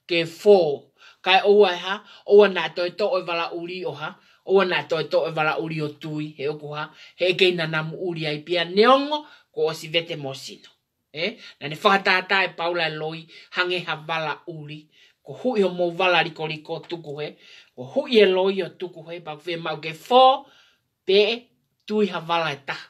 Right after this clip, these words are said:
O fo ou, o oua nā toi ngau e aki, Ai mea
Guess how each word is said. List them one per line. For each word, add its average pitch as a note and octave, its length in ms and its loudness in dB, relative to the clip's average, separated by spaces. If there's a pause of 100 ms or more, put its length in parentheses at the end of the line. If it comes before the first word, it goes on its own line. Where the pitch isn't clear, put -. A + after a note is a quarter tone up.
(460)
O C#3+ 140 -16
fo - 160 -6
ou, G#3 440 2 (380)
o C#3 140 -8 (120)
oua A#3+ 180 8
nā G#3+ 160 2
toi A3+ 240 -2
ngau G#3 240 2
e F#3+ 140 -2
aki, - 320 -8 (240)
Ai E3+ 140 -10
mea F3+ 220 -2